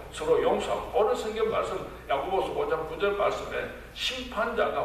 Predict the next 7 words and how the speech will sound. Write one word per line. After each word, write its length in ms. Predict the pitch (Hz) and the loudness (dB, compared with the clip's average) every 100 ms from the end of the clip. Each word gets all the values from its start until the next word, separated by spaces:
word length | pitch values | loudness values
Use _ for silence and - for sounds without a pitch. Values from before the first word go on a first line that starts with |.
| - | -2
문 200 | - - | -6 -2
밖에 320 | - - - 226 | 0 0 0 -2
서서 360 | 220 214 214 | 0 -2 -2
기다리시느니라. 800 | 170 - 180 196 - - - - - - - - - - - - - - 196 175 - | -4 -2 -2 -2 -4 -10 -12 -14 -16 -16 -16 -18 -16 -16 -16 -18 -18 -12 -8 -8 -4
서로 320 | - - - | 0 4 4
원망하지 520 | - - 247 202 202 | 4 4 4 4 2
마라. 500 | - 165 160 - - | 2 4 4 0 -4